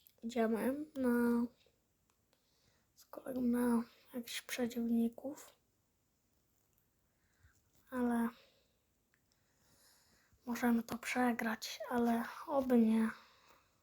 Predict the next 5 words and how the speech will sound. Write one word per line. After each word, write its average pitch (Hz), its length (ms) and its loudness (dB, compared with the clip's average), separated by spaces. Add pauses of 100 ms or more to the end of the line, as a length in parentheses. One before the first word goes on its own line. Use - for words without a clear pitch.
(480)
Oby 247 240 -2
tak 233 380 -10
się - 260 -8
nie 233 140 0
stało, 226 720 -4